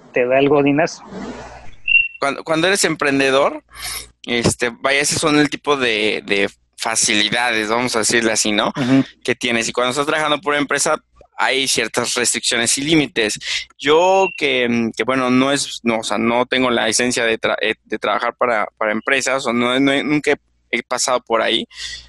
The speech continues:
Speaker 2: Este, siempre he dicho, bueno, es que cuando trabajas para una empresa no tienes tiempo, o sea, no, no vas a tener tiempo de nada, ¿no? O sea, te, te van, te la van a pasar ocupándote todo el día, todo el tiempo, te llaman a todas horas. Y digo, me ha tocado,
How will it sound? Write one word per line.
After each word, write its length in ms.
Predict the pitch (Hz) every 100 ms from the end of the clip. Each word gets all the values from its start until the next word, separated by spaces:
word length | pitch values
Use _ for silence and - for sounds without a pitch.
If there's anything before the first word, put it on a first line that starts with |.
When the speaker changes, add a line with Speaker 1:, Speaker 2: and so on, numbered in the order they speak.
| _ -
Speaker 2:
Este, 760 | 117 113 - - 117 117 117
siempre 280 | - 151 151
he 40 | 151
dicho, 240 | 147 147
bueno, 160 | 151 156
es 80 |
que 120 | - -
cuando 200 | 135 117
trabajas 240 | 117 127
para 160 | - 135
una 100 | 131
empresa 300 | 123 123 135
no 100 | 127
tienes 300 | - 131 -
tiempo, 460 | 131 117 135 127
o 560 | 110 _ _ - - _
sea, 120 | -
no, 220 | 123 135
no 160 | 127 147
vas 120 | 156
a 40 | 147
tener 160 | 135
tiempo 280 | 127 127 131
de 100 | 117
nada, 260 | 117 117 87
¿no? 240 | 98 -
O 40 | 196
sea, 140 | 110
te, 420 | - 117 113 113
te 100 | 110
van, 220 | 117 120 -
te 100 | 120
la 80 |
van 120 | 120 135
a 40 |
pasar 260 | 123 127 127
ocupándote 680 | 120 - 123 117 117 - 113
todo 280 | 120 127
el 120 | 127 120
día, 540 | 127 127 123 120 120
todo 120 | 117 127
el 120 | 123
tiempo, 460 | - 127 127 123
te 200 | 117 117
llaman 300 | 117 123 127
a 80 | 120 - -
todas 340 | 131 127 -
horas. 280 | 131 131 131
Y 100 | 123
digo, 140 | 123
me 120 | 123 143
ha 40 |
tocado, 480 | 180 - 151 156